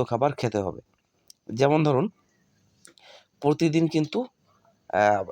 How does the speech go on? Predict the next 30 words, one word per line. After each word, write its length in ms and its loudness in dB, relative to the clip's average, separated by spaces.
প্রচুর 300 0
পরিমাণ 260 2
পানি 200 4
পান 200 0
করতে 240 -4
হবে 140 0
আপনাকে। 320 -8
একদম 460 0
মিনিমাম 460 2
হলেও 320 2
কিন্তু 320 -4
আপনাকে 360 -2
তিন 180 0
থেকে 200 -2
চার 200 2
লিটার 300 0
পানি 220 2
পান 200 0
করতে 280 -2
হবে। 260 2
আর 180 4
প্রতিদিন 400 -2
কাঁচা 280 -2
ছোলা, 320 0
বাদাম 440 2
এগুলো 320 0
কিন্তু 220 -6
আপনাকে 360 -2
খেতে 240 -6
হবে। 160 -4